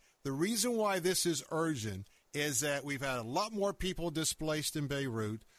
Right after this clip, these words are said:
uh, hundreds of thousands of them. We've got, uh, folks that are living in tents. They're living in stalls for horses. It's wintertime. It's gonna snow. And now with the, the economy that's collapsed, the covid nineteen,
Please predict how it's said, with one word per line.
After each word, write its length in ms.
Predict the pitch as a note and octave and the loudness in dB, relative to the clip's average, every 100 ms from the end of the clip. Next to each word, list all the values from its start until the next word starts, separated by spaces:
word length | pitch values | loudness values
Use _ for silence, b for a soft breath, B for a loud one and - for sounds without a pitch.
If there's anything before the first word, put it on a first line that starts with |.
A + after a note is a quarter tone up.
| b _ | b _
uh, 220 | A#2+ A#2 A2+ | -4 -2 -4
hundreds 440 | - F3 G3 F3+ | -4 -2 0 -2
of 100 | E3+ | -2
thousands 500 | - D#3 D3 C#3 C#3 | -2 0 0 0 -2
of 80 | A2+ | -2
them. 300 | A2 G#2 G#2+ b b b | -2 -2 -4 b b b
We've 400 | A#2+ C3 D#3 D3+ | -6 0 0 0
got, 440 | B2+ D3+ C#3+ C#3 C#3+ | 0 0 0 -2 -4
uh, 80 | |
folks 420 | B2+ - F3+ G3+ - | -2 0 0 0 -2
that 100 | E3 | 0
are 120 | D#3+ | 0
living 320 | E3+ E3+ E3 | 2 2 0
in 160 | D#3+ D3 | 0 0
tents. 420 | - B2+ C3+ - | 0 0 0 -2
They're 140 | C#3 | -2
living 340 | C3+ F3 E3+ D#3+ | -2 -2 -2 -2
in 160 | D3+ | 0
stalls 640 | C3+ - D3+ D3+ D3+ D3+ | 0 0 0 2 2 0
for 180 | - C#3 | -2 -6
horses. 560 | B2+ B2+ G#2+ A2+ B2 - B B | -2 -2 -2 -4 -4 -6 B B
It's 220 | - D#3+ C#3+ | -2 -2 0
wintertime. 600 | E3+ F#3 E3 D#3+ C#3+ C#3+ | 0 -2 -2 -2 -2 -2
It's 100 | C3 | -4
gonna 260 | D3+ C#3+ | -4 -2
snow. 420 | C#3 - E3 C#3+ B2 B B - | -2 -2 0 0 -4 B B -6
And 400 | C#3+ D3 D3 C#3 | -2 0 0 -2
now 320 | D3+ F#3+ G#3+ | 0 0 2
with 220 | F#3+ E3+ | 0 0
the, 260 | E3 E3 D#3 | -2 -2 -2
the 140 | C#3+ C#3+ | -2 -2
economy 580 | C3+ - G#3 A3+ G#3 F#3+ | -2 -2 -2 0 0 0
that's 200 | E3+ - | 0 -2
collapsed, 640 | - D3 D#3+ D#3+ - - b b | -4 0 0 0 -2 -4 b b
the 100 | B2+ | -8
covid 460 | C3 F3+ G3+ F#3 F#3+ | -4 0 0 0 -2
nineteen, 720 | E3+ E3+ E3 - F#3 E3 D3+ | -2 -2 0 0 0 0 -2